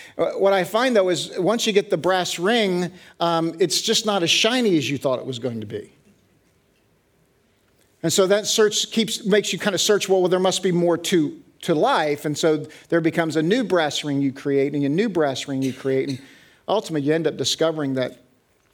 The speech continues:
it's not the brass ring. And then hopefully we discover the grace of Christ, and then we get to experience really what life is. Last week, on this introduction of grace,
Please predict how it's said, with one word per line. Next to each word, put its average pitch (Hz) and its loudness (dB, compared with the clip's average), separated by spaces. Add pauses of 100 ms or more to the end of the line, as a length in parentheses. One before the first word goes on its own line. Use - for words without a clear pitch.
it's 165 -4
not 160 -2
the 135 -4
brass 123 -6
ring. 127 -8 (1160)
And 147 0
then 175 2
hopefully 165 0
we 143 2
discover 135 0
the 120 -8
grace 185 0
of 131 -4
Christ, 117 -8 (480)
and 139 -2
then 143 0
we 143 0
get 143 -2
to 143 -4
experience 135 -4
really 139 0
what 123 -4 (200)
life 127 -4
is. 117 -6 (680)
Last 175 0
week, 196 2 (340)
on 151 0
this 151 2
introduction 170 0
of 139 0
grace, 139 -2